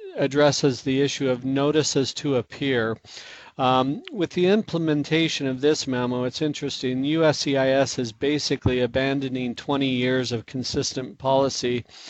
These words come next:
in favor of sort of a retroactive approach.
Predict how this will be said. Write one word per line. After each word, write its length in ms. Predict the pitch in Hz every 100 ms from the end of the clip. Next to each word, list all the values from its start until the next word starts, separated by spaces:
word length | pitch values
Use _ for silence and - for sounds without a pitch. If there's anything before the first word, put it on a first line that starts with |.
| - - - -
in 160 | 135
favor 480 | - 139 143 131 131
of 160 | 123 117
sort 260 | - 127
of 80 | 123
a 80 | 120
retroactive 1300 | 120 135 131 135 123 120 127 139 - 120 120 117 - 269
approach. 800 | 143 - - 123 127 - -